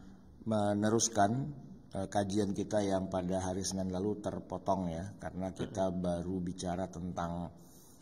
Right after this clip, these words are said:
Speaker 1: eh, persiapan-persiapan, eh, menjelang terjadinya peristiwa Fatu Mekah. Nah, hari ini kita akan teruskan,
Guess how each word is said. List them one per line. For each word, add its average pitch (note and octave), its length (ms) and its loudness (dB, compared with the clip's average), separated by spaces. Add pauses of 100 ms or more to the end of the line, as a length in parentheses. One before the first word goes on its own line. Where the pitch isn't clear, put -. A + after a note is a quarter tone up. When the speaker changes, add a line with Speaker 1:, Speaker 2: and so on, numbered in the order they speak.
(140)
Speaker 1:
eh, - 100 -6
persiapan-persiapan, F#2 1400 0 (460)
eh, F2 400 -4
menjelang G2 680 2
terjadinya F#2 640 -2
peristiwa F#2+ 500 -4
Fatu F#2 240 -6
Mekah. F#2+ 340 -6 (800)
Nah, F#2 380 2
hari G2 160 4
ini C#3+ 480 4
kita F2+ 320 4
akan G#2 180 0
teruskan, G#2 460 2